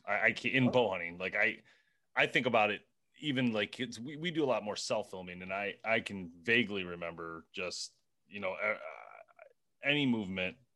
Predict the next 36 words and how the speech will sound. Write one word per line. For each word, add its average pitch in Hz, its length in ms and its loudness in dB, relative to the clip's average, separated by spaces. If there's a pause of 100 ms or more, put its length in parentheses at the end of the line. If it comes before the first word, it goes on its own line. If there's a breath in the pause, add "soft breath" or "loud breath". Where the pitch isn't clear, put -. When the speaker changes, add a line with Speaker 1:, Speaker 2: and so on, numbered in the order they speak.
(520)
Speaker 1:
anytime 98 640 2
the 90 60 -8
deer 90 240 -6
are 78 80 -6
always 95 600 2
in. 98 220 -12
So 113 160 -6
that 113 180 -2
I've 143 140 2
always 120 260 4
been 107 200 6
the 90 120 4
firm 110 240 4
believer 92 400 0
of 82 120 -8 (840)
you 113 80 -10
just 131 280 -2
really 123 260 2
have 113 240 0
to 98 120 -6 (360)
kind 113 220 -2
of 87 120 -8
read 104 240 -4
the 92 100 -6
deer, 85 420 -6 (140)
like, 101 120 -4
especially 131 360 2
a 95 40 0
whitetail. 92 440 -4
Like, 90 200 -4
is 113 200 0
it, - 160 0 (120)
is 117 200 2
it, 135 140 2
like, 110 220 2
alert? 107 360 2